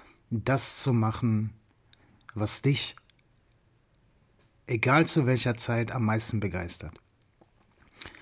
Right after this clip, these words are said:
Und, äh, das führt dazu, dass du glücklich bist. Denn sonst wird's dich ja nicht begeistern. Und, ähm, es gibt da einige Unterpunkte von. Äh, beispielsweise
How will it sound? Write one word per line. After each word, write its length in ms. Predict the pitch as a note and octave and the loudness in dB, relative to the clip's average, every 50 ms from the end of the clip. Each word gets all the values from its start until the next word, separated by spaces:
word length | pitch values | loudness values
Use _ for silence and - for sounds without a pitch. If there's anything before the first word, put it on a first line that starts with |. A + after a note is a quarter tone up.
| - - - - - - - _ _ | -20 -20 -20 -20 -20 -20 -20 _ _
Und, 360 | - A#2+ A#2 A2+ A2 G#2+ - | -4 0 0 0 0 0 -2
äh, 100 | A#2+ A2 | -2 0
das 320 | A2+ B2 B2+ A#2+ - - | 2 2 2 4 4 2
führt 320 | - - - C3 C3+ C3+ - | 2 2 2 2 2 4 2
dazu, 680 | B2+ A#2+ A2 - - A#2+ A#2 A2 A2 A2 A2 A2 A2 - - _ _ _ _ _ _ _ _ _ _ _ _ - - | 2 2 2 2 2 4 6 6 6 6 4 2 0 -4 -8 _ _ _ _ _ _ _ _ _ _ _ _ -12 -8
dass 180 | - F#2+ - | -8 -4 -2
du 100 | - C#3+ | 0 0
glücklich 380 | A#2 A#2+ A2 A2 - F2 - - | 2 2 0 0 -2 -6 -6 -8
bist. 280 | - F2+ - - - - - - _ _ _ - | -10 -10 -12 -14 -16 -20 -20 -20 _ _ _ -6
Denn 220 | - G2+ G2+ G2+ G2+ | -4 -2 0 0 0
sonst 300 | G2+ G#2 A2 A2 - - | 0 2 0 0 0 0
wird's 200 | A2+ A2 - - | 0 0 0 0
dich 180 | - A2 G2 | 0 0 0
ja 80 | A2 G#2+ | 0 -2
nicht 220 | G#2+ G#2 - - | -2 -2 -4 -6
begeistern. 580 | - G2 F#2 F#2 F#2 F#2+ - - - F2 E2+ E2 - - - - - - - - - - - - - - - - - - _ - - _ _ _ - | -6 -6 -4 -6 -4 -4 -6 -6 -8 -10 -12 -14 -18 -20 -20 -20 -20 -20 -20 -20 -20 -20 -20 -20 -20 -20 -20 -20 -20 -20 _ -20 -20 _ _ _ -6
Und, 580 | - C3 A2 A2+ A2+ A2+ A2+ A2+ A2+ A2+ - | -2 2 4 6 6 8 8 6 6 4 2
ähm, 520 | A#2+ A2+ A2+ A2+ A2 A2 G#2+ G#2 G#2 F#2 E2+ - - - - | 2 4 4 4 4 4 4 2 0 -2 -4 -10 -18 -18 -2
es 140 | - - - | 0 2 2
gibt 160 | - - - | 2 4 4
da 60 | D#3 | 4
einige 300 | - C3 B2+ B2 A2 A#2 | 4 4 4 4 4 4
Unterpunkte 600 | G#2 A#2+ C#3 C3+ F3 E3+ - E3+ E3 D#3+ E3 E3 | 4 6 6 8 6 6 6 6 6 6 6 4
von. 360 | - - E3+ F3+ F#3+ G#3 G3 - - - - _ _ _ _ - _ _ _ _ - - _ - - - - - - - | 4 4 6 6 6 4 2 -2 -12 -20 -20 _ _ _ _ -20 _ _ _ _ -20 -20 _ -20 -20 -10 -8 -8 -6 -6
Äh, 380 | - A2 G#2+ G#2+ G#2 G2+ G#2 G#2 | -4 -4 -2 0 0 0 0 0
beispielsweise 1400 | F#2 G2+ A2 A#2 - - - A#2 G#2+ - G#2+ A2 A2+ A2 A2 G#2+ A2 A2 G#2+ G#2+ G#2+ G#2+ G#2+ G#2 G#2+ G#2+ G#2 G2+ | 0 0 0 2 0 0 0 0 0 2 2 2 4 4 4 4 4 2 2 2 2 2 2 2 0 0 0 -2